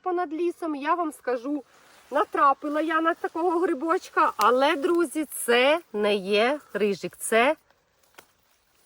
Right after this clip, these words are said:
не рижик, бачите? І тут їх так багато, хоч би люди не назбирали,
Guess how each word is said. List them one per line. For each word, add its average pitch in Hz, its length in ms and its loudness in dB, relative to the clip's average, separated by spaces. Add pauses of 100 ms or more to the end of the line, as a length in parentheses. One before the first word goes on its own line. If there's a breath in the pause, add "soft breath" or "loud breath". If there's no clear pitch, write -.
(140)
не 180 240 -2
рижик, 175 460 -8 (120)
бачите? 196 400 -6 (2750)
І 185 120 -4
тут 226 280 0
їх 302 280 4
так 208 220 6
багато, 208 640 4 (100)
хоч 202 260 2
би 226 160 0
люди 233 260 0
не 330 80 4
назбирали, 196 680 4